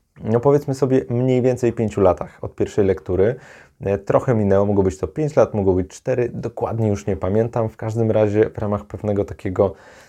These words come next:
mm, własnego wyzwania, nazwijmy to tak, postanowiłem wracać do książek, które przeczytałem przed laty i które, no, pozostawiły mnie z różnymi odczuciami. I pierwszą książką, e, była Lolita. Bo ja ogólnie rzecz biorąc Nabokowa lubię,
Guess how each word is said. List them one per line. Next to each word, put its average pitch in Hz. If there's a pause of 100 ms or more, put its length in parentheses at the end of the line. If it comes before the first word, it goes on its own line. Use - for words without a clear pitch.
(160)
mm, 98 (180)
własnego 127
wyzwania, 107
nazwijmy 110
to 101
tak, 135
postanowiłem 123
wracać 110
do 104
książek, 104
które -
przeczytałem 95
przed 92
laty 117
i -
które, 113 (360)
no, 139
pozostawiły 175
mnie 143
z 131
różnymi 117
odczuciami. 98 (560)
I -
pierwszą 170
książką, 123
e, 107
była 110
Lolita. 98 (260)
Bo 110
ja 156
ogólnie 165
rzecz 143
biorąc 135
Nabokowa 113
lubię, 101